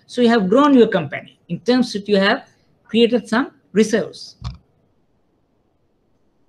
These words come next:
right? And then you have some money, so you can use it for your growth. So generating increase in sale, same thing, where you try to focus higher sales,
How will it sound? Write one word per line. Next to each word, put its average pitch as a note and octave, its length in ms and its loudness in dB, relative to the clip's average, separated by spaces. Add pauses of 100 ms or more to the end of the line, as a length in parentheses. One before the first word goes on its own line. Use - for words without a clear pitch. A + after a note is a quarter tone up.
(540)
right? A#3 200 -8 (280)
And F#3+ 160 -4
then B3 260 -4 (160)
you G#3 160 -2 (120)
have C4+ 120 0
some A#3+ 220 0
money, G3 300 2 (1160)
so - 140 -8
you G#3 160 -4
can G#3 100 -4
use F#3+ 260 -4
it G3+ 80 -14
for G3 140 -2
your F#3 300 -4 (760)
growth. D3+ 300 -4 (600)
So - 140 -10
generating F#3 720 -2
increase G3 380 -4
in F3+ 60 -4
sale, D#3 300 -8 (100)
same G3+ 420 -2
thing, C#3+ 240 -12 (420)
where A#3+ 340 -2
you F#3+ 280 -6 (540)
try A3+ 200 -2
to A#3+ 120 -6
focus A3+ 540 -2 (320)
higher A#3 320 -2
sales, E4+ 440 0